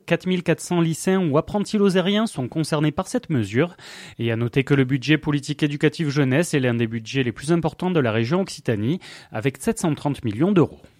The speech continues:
Sophie Pantel, la présidente du conseil départemental, remettra aujourd'hui les prix du jeu concours La Lozère et moi.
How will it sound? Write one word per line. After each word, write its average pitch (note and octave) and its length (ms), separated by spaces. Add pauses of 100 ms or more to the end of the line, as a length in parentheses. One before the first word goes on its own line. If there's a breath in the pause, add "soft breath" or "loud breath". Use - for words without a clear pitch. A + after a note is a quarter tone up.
(1400 loud breath)
Sophie G3 320
Pantel, G3 440
la E3+ 80
présidente D3+ 560
du C3+ 100
conseil D3 360
départemental, D3+ 760
remettra C#3 460
aujourd'hui D3 500
les C#3+ 140
prix G#3+ 240
du E3 180
jeu F3+ 220
concours F3+ 520
La A2 160
Lozère E3+ 360
et D3 80
moi. B2 380